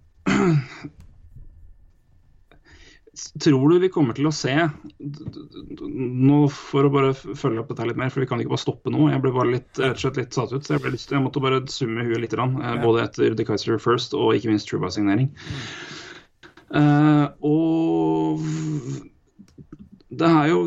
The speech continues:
Speaker 1: vi har jo sett tilfeller nå hvor spillere har vært, i hvert fall uvanlig lenge uten kontrakt før de har signert. Lindholm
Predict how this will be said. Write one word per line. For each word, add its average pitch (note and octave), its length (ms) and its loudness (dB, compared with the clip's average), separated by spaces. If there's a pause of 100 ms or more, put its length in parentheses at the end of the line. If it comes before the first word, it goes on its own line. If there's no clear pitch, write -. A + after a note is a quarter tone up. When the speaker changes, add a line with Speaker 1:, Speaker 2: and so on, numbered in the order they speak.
Speaker 1:
vi E3+ 100 4
har D#3+ 80 4
jo D#3+ 140 0
sett D#3 100 -4
tilfeller B2 380 0
nå C#3+ 80 0
hvor D3+ 100 0
spillere B2+ 320 0
har C3+ 160 -2
vært, C3 320 -4
i - 1300 -12
hvert B2+ 160 -8
fall D#3 240 6
uvanlig B2 560 2
lenge B2+ 160 0
uten A#2+ 240 -4
kontrakt A#2+ 300 -4
før A#2+ 100 2
de A#2+ 80 2
har B2 80 -8
signert. D3+ 400 4
Lindholm B2+ 640 2